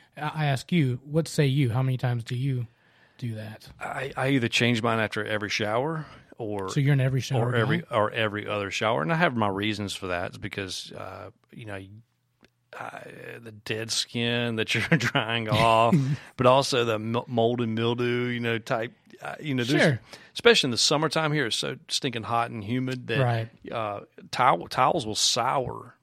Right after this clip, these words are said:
Speaker 2: like,
Speaker 1: Yep.
Speaker 2: pretty quick. So
Speaker 1: Yeah.
Speaker 2: that's one thing. You take a clean shower, you got your Irish Spring on, you're feeling all fresh,
Speaker 1: Yep.
Speaker 2: and then you wipe it with a sour towel, and
Speaker 1: Yeah.
Speaker 2: yeah, you just smell like
Speaker 1: Sour
Speaker 2: butt
Speaker 1: towel.
Speaker 2: cr-, butt cream.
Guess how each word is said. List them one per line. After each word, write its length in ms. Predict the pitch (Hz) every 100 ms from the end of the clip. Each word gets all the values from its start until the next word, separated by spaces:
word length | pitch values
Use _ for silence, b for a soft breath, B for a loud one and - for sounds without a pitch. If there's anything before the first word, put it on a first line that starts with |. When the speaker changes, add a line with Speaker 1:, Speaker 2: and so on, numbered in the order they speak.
| -
Speaker 2:
like, 80 | 147 147
Speaker 1:
Yep. 160 | 156
Speaker 2:
pretty 280 | - 127 120
quick. 400 | - 135 120 -
So 120 | -
Speaker 1:
Yeah. 280 | 143 131 131 110 -
Speaker 2:
that's 180 | 151 147
one 140 | 127
thing. 140 | 143
You 80 | 117
take 180 | - 107
a 40 |
clean 280 | - 143 123
shower, 320 | 117 135 131
you 60 | 123
got 160 | 107 -
your 80 |
Irish 300 | 131 120 110
Spring 360 | - 156 151 147
on, 220 | 147 135
you're 80 | 104
feeling 260 | 131 120 110
all 140 | 104
fresh, 420 | - 131 135 127
Speaker 1:
Yep. 200 | 135 131 B B
Speaker 2:
and 140 | 113 107
then 80 |
you 100 | 107
wipe 240 | 104 107 110
it 60 |
with 160 | 101 98
a 40 | 87
sour 300 | 104 95 95
towel, 520 | 104 101 98 92 - -
and 280 | 107 98 95
Speaker 1:
Yeah. 220 | 92 -
Speaker 2:
yeah, 180 | 104 98
you 60 | 98
just 200 | 98 -
smell 260 | 104 98
like 240 | 95 92 101 _ _ _ _
Speaker 1:
Sour 460 | - - 117 113 117
Speaker 2:
butt 180 | 110 127
Speaker 1:
towel. 140 | 127
Speaker 2:
cr-, 60 | 117
butt 280 | 107 101 107
cream. 400 | 120 95 98